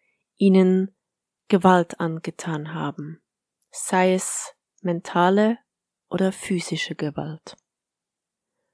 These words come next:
Und es wird Menschen geben, die dann den Leuten, wenn s-, sagen würden, einfach so, „Ja, nein, hast du doch nichts dafür getan, das ist nicht deine Schuld, ähm, denk nicht solche Dinge.“ Und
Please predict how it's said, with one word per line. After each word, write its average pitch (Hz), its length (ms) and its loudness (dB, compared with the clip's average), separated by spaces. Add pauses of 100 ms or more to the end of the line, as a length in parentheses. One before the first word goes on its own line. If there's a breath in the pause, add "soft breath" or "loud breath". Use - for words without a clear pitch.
(480)
Und 160 160 -4
es - 180 -6
wird 175 260 0
Menschen 175 480 0
geben, 180 380 4
die 170 140 -2
dann 165 260 2
den 170 260 4
Leuten, 170 380 2
wenn 160 160 0
s-, - 320 -14
sagen 175 480 0
würden, 170 240 4
einfach 165 260 -4
so, 165 180 2 (680 loud breath)
„Ja, 175 320 4
nein, 165 540 4
hast 165 220 0
du 196 80 -4
doch 196 200 -2
nichts - 360 0 (280)
dafür 180 380 2
getan, 220 720 4
das 165 200 -10
ist 185 120 -12
nicht 262 220 -2
deine 233 380 4
Schuld, 240 640 0 (440 loud breath)
ähm, 180 340 4
denk 185 300 0
nicht 202 240 2
solche 208 360 2
Dinge.“ 240 600 6 (960)
Und 202 240 -2